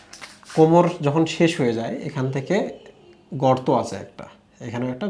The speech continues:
গর্ত রয়েছে। এই গর্তটা দেখো ছোট্ট একটা ভিনেগারের বাটির মতো, এই জন্য এটাকে বলা হয় acetabulum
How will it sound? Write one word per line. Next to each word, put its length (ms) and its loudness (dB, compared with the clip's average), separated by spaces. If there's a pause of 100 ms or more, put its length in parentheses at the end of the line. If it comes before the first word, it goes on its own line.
গর্ত 180 -6 (120)
রয়েছে। 220 -16 (140)
এই 160 4
গর্তটা 320 4 (100)
দেখো 220 -4 (540)
ছোট্ট 260 -2 (160)
একটা 240 -6 (500)
ভিনেগারের 580 6
বাটির 340 4
মতো, 160 -10 (100)
এই 100 -4
জন্য 140 -2 (120)
এটাকে 260 -6
বলা 220 -6
হয় 180 -8 (760)
acetabulum 680 2